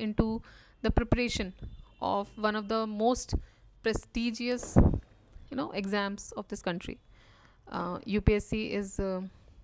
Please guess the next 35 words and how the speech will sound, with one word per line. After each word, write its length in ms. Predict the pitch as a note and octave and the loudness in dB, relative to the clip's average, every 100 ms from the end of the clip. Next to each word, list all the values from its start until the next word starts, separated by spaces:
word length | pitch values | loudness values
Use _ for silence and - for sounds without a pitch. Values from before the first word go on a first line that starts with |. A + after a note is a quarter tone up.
| - | 4
not 200 | A3 A#3 | 6 6
one 120 | A3 | 2
of 120 | G#3 | -2
the, 140 | G3+ G#3+ | -4 -6
it 40 | |
is 100 | G#3 | -4
the 100 | G#3+ G3+ | 0 2
top 160 | G3 | 0
most 180 | G#3+ A3 G#3 | -2 -6 -8
prestigious 520 | - G#3 G3 G3+ F#3 | -8 -6 -6 -4 -4
exam, 320 | F#3 F#3 G#3+ - - - - _ - | -4 -4 -8 -14 -20 -20 -20 _ -6
then 300 | F#3+ G3 - | -4 -2 2
state 220 | A#3 A3+ G3+ | 2 2 -4
exam। 340 | F#3 F3 G3+ A3 - - - | -4 -6 -8 -12 -20 -20 -8
और, 580 | - - - G#3+ - - - | -4 -4 -4 -6 -8 -8 -12
uh, 60 | - F#3+ | -16 -10
ये 240 | G3 G#3+ | -4 -2
जो 100 | A3 | -2
एग्ज़ाम्स 420 | G#3 G3+ F#3+ G3 | -2 -4 -4 -4
हैं 60 | G#3 | -6
इनकी 160 | G#3 | -6
प्रिपरेशन 440 | G#3+ G3+ G3 G3 A3 | -6 -2 -2 -2 -2
करते 320 | G#3+ G3+ A#3+ | 0 0 -2
हुए 220 | A#3 A#3 | 0 -2
भी 120 | A3 | -2
अगर 280 | - G#3+ A3+ | -4 -2 -2
हम 140 | A#3+ A3+ | -2 -6
अपने 240 | - A3 | -6 -4
अंदर 220 | A3+ A#3 | -2 -2
कोई 300 | A#3 A3+ A3+ | -2 -2 -2
बदलाव 400 | A3 G3 F#3+ F#3+ | -4 -2 0 0
नहीं 200 | G3 G3+ | 0 -2
ला 160 | G3+ F3+ | 0 -2
सकते 340 | - - - | -4 -10 -8
हैं 160 | F#3+ | -8